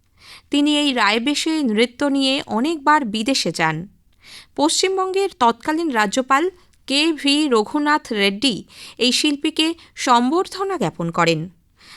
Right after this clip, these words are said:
তাছাড়া সোঁচ গ্রামের ভাগ্যধর ভুঁইমালি,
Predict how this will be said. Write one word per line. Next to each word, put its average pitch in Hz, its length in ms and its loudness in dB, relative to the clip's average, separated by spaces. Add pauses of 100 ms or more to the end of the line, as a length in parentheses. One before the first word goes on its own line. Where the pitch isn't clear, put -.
(160)
তাছাড়া 349 400 0
সোঁচ 311 500 -2
গ্রামের 285 400 0 (280)
ভাগ্যধর 254 760 0
ভুঁইমালি, 247 720 0